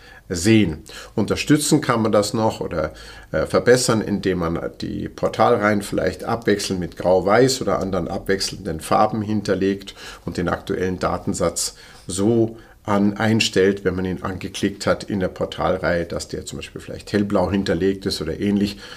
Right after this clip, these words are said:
sodass man auch noch zusätzlich sieht, wenn nötig oder gewünscht, hier, da, ich bin gerade hier oder dort. In so einem, in so einem Ausschnitt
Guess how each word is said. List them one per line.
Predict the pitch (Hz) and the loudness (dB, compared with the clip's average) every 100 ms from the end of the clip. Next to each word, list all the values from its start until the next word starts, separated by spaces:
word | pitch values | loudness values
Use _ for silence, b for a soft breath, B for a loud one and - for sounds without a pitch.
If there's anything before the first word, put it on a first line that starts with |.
| B | B
sodass | - 87 92 113 | -6 -2 0 0
man | 90 82 | -2 -2
auch | 101 92 | -2 0
noch | 101 - B B B | 0 -2 B B B
zusätzlich | - 120 113 104 - 98 - | -4 2 2 2 0 -2 -2
sieht, | 110 113 117 - - - | 0 2 0 -6 -14 -10
wenn | - 107 107 | 2 4 6
nötig | 101 104 104 101 - - _ | 6 4 2 -2 -6 -20 _
oder | 95 95 | 0 0
gewünscht, | 92 82 85 85 - | 0 0 -2 -2 -8
hier, | - 92 95 90 | -8 0 0 0
da, | - 76 92 | 0 0 2
ich | 87 - | 0 -4
bin | 85 85 | -8 -6
gerade | - 73 80 | -6 -6 -6
hier | 78 90 85 | -6 -4 -4
oder | 87 85 | -4 -4
dort. | 80 - - - - - B B B B B B B B | -4 -4 -6 -10 -18 -20 B B B B B B B B
In | 113 101 | 0 0
so | 92 95 | 4 4
einem, | 92 92 92 82 - - | 4 2 -2 -6 -16 -2
in | 117 | 0
so | 98 95 | 2 2
einem | 98 92 90 82 - | 2 -2 -2 -4 0
Ausschnitt | 110 131 - 117 113 - | 4 4 4 2 2 0